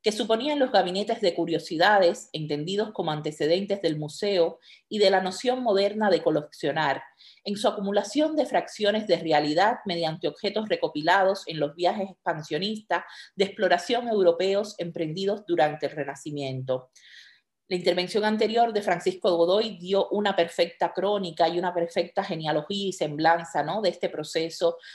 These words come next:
de, de paso desde los gabinetes de curiosidades a la forma moderna del museo, eh, que hoy conocemos. Ello, en consecuencia, introduce un aspecto añadido al silo incompleto de la colección,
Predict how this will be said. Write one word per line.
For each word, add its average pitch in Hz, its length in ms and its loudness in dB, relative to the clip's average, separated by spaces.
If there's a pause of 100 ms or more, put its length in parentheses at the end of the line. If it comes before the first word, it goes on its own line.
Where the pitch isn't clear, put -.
(120)
de, 160 400 0
de 151 220 -12
paso 185 380 2
desde 165 260 0
los 156 140 -2
gabinetes 170 480 -2
de 165 100 2
curiosidades 175 840 2 (260)
a 185 100 4
la 180 120 6
forma 214 480 2
moderna 165 520 4
del 151 160 0
museo, 151 580 -2
eh, 139 420 -2
que 165 100 2
hoy 156 160 0
conocemos. 131 840 -4 (680)
Ello, 247 460 4
en 190 140 -2
consecuencia, 190 880 0
introduce 202 480 0
un 311 100 -4
aspecto 247 460 0
añadido 202 500 2
al 170 120 6
silo 214 260 -6
incompleto 208 640 0
de 185 100 4
la 165 140 2
colección, 139 840 -2